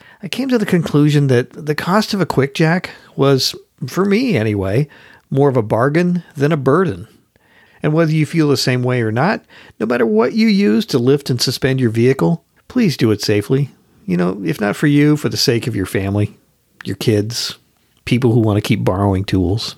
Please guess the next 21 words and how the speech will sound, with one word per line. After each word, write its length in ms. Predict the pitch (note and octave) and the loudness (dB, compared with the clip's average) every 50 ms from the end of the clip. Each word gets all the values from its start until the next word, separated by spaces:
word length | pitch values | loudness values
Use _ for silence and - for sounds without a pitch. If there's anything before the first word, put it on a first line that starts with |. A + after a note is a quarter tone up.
| _ | _
you 160 | - E3 D3+ C#3+ | -2 0 2 2
know, 180 | C#3 C#3 B2+ - _ _ _ _ _ _ _ _ | 2 2 0 -2 _ _ _ _ _ _ _ _
there's 180 | - D3+ C#3 - | -2 -2 0 0
somebody 340 | - G2 F2 - F#2+ F#2 - | 0 -2 -2 -2 -4 -4 -4
out 140 | - A#2 - | -6 -4 -2
there 160 | - - - - | -4 -2 -2 -2
who 180 | - - G#2+ - _ _ _ | -2 -2 -4 -6 _ _ _
cares 240 | - - F#2 F#2 G#2+ | -4 -2 -2 -2 -2
about 240 | G#2+ G2+ - - | -2 -2 -2 -2
you, 140 | G2+ A2+ A2+ - _ _ | -2 -4 -4 -6 _ _
right? 320 | - - B2+ D3+ - _ - - - - - - - - - - - - - - - - - - - _ _ _ _ _ | -2 -2 -2 -2 -2 _ -20 -20 -20 -20 -20 -20 -20 -20 -20 -20 -20 -20 -20 -20 -20 -20 -20 -20 -20 _ _ _ _ _
Okay, 480 | G3+ A3 A3+ - - G#2+ - C2 - - - - - - - - - - | 0 0 2 2 0 -4 -4 -4 -12 -14 -16 -16 -16 -16 -18 -20 -20 -6
the 80 | - E3 | -6 -4
final 300 | D3+ G3+ G#3 B3 A#3 G#3+ | -2 0 -2 2 2 2
bonus 360 | F3 F3 F3+ F3 E3+ D3+ - F3 | 2 4 2 2 2 0 2 2
item 300 | D#3 D3 C#3+ D3+ D3 C3 C3 C3 C3 - C#3 | 2 2 2 2 0 0 -2 -4 -6 -6 -2
goes 380 | B2+ F3+ E3+ F3+ G3+ G#3 D#3+ D#3+ | -2 2 2 4 2 2 0 2
with 180 | D3+ D3 C3+ | 0 0 0
that 180 | - A#2+ A#2+ A2+ | 0 -2 -2 -2
quick 220 | - C3+ A2+ G#2+ | -2 -4 -4 -4
jack, 340 | - - A2 G#2 A#2+ - - | -4 -6 -4 -4 -4 -6 -8